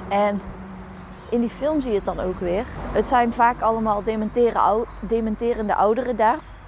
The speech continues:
En sommigen kunnen bijvoorbeeld niet meer lopen, maar nog wel dansen. Sommigen kunnen niet meer praten, maar nog wel zingen.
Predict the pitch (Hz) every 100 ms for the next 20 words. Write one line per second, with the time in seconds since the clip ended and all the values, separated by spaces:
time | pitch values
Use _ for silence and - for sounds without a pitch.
0 | - - - - - 220 220 226 - -
1 | - - - - - - - - 254 247
2 | 233 208 220 214 196 196 202 185 - -
3 | - - - 226 262 226 208 202 214 233
4 | 254 240 226 220 214 214 196 196 190 -
5 | - 175 - 214 214 220 240 208 202 240
6 | 254 - 202 208 233 220 202 202 - 208
7 | 214 226 196 196